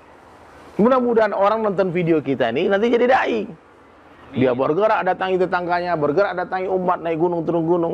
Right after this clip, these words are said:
gara-gara nonton video ini. Itu yang dakwah. Bisa dipaham nggak, Bang?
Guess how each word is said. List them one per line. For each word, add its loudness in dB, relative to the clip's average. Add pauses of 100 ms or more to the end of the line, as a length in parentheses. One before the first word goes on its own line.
gara-gara 0
nonton -4
video 0
ini. -2
Itu -2
yang -2
dakwah. -2 (1600)
Bisa -2
dipaham -2
nggak, -6
Bang? -12